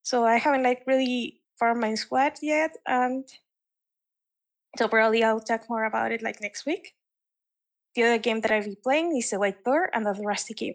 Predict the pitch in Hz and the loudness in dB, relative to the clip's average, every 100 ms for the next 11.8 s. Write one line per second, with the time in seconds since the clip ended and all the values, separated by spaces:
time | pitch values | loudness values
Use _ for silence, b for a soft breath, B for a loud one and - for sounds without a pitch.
0 | - 233 233 226 277 320 _ _ _ _ | -10 -10 -6 -2 -2 -4 _ _ _ _
1 | _ _ - - 208 202 202 233 262 269 | _ _ -12 0 2 2 0 2 4 4
2 | 262 262 226 233 240 - 262 226 226 - | 2 -2 -2 0 0 -2 2 4 2 -2
3 | 247 226 190 269 - - - 330 226 254 | -2 0 0 -4 -6 -8 -2 -2 0 -2
4 | 415 _ _ _ _ _ _ _ - 233 | -4 _ _ _ _ _ _ _ -2 2
5 | 226 220 220 214 220 214 - _ _ _ | 2 2 0 -2 -6 -10 -16 _ _ _
6 | _ _ _ _ _ _ _ _ _ _ | _ _ _ _ _ _ _ _ _ _
7 | - 226 214 202 190 196 _ _ _ _ | 2 4 4 2 0 -8 _ _ _ _
8 | _ 220 247 320 320 320 339 392 247 233 | _ -2 0 4 2 2 2 2 2 0
9 | 226 - _ _ - 311 381 359 294 349 | 0 -8 _ _ 2 4 4 4 4 4
10 | 339 262 349 - 381 330 302 240 220 214 | 2 -2 -6 2 2 2 -4 -6 -4 -2
11 | 233 262 233 190 - 208 196 - | -2 -2 -4 -6 -8 -8 -8 -10